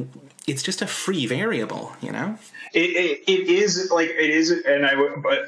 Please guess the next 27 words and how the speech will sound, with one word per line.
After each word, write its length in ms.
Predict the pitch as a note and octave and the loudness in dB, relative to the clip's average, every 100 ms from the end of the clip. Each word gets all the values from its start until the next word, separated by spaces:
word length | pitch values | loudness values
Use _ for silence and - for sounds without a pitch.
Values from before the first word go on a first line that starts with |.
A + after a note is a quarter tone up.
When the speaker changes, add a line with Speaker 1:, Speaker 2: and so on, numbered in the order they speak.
| C3 | 0
Speaker 2:
I 120 | C3+ | 2
would 140 | B2+ | 2
say 180 | B2+ D3 | 2 2
that 160 | C#3 A#2 | 2 2
with 100 | A#2 | 0
a 80 | G2+ | -2
caveat, 840 | - A#2+ A#2 G2+ G2+ F#2+ F2+ - | 0 0 2 2 2 2 0 0
which 240 | G#2 G#2 A2+ | -2 0 0
is, 440 | G#2 G2+ G2+ - - - _ _ _ _ _ _ | 0 0 -2 -4 -12 -20 _ _ _ _ _ _
um, 960 | B2 A2+ A2 G#2+ G2 F#2+ F#2+ F#2 F2 - _ _ _ | -2 0 0 0 0 0 -2 -4 -6 -12 _ _ _
if 240 | D3 C#3+ D3+ | -2 0 2
you 160 | C#3 | 4
look 220 | D3 D#3 D#3+ | 4 4 2
at 200 | - - | 0 2
the 140 | C#3 | 4
Leninist 840 | A#2+ A2+ G#2+ A#2+ B2 A2+ G#2 - | 4 2 2 2 4 2 2 0
Party, 680 | - A#2 G2+ F2 G#2+ D3+ - _ _ _ _ _ A#2 | 0 0 0 0 0 -2 -6 _ _ _ _ _ 0
I 160 | A#2 | 2
would 160 | A#2 A#2 | 2 2
say 320 | C3 A#2+ A2+ | 0 2 2
it's 580 | G#2+ G#2+ G2 - - - - | 2 0 -2 -2 -4 -8 -4
not 520 | A#2+ A#2+ A2 G#2 - | 0 2 2 0 0
orthogonal 640 | G#2+ G#2 G#2+ F#2+ G2 G#2 G#2+ | 0 2 0 2 0 0 0
to 80 | G#2+ | 0
the 100 | G2 | 0
problem 460 | G#2+ F#2 E2 F2+ | 0 0 0 0
because, 1000 | G2 G#2 - A2 G#2+ G#2 G#2 - - - | 0 0 2 2 2 2 0 -4 -10 -14